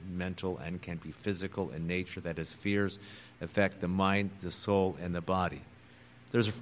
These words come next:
rational fear, fears. You're afraid to go swimming in a lake or body of water. I was out at Ralph Mann's yesterday. They've got a little lake behind their house there,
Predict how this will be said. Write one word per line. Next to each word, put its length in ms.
rational 520
fear, 400
fears. 420
You're 100
afraid 300
to 80
go 180
swimming 480
in 140
a 80
lake 320
or 180
body 320
of 180
water. 260
I 120
was 140
out 180
at 100
Ralph 280
Mann's 300
yesterday. 360
They've 100
got 160
a 20
little 160
lake 220
behind 280
their 100
house 320
there, 340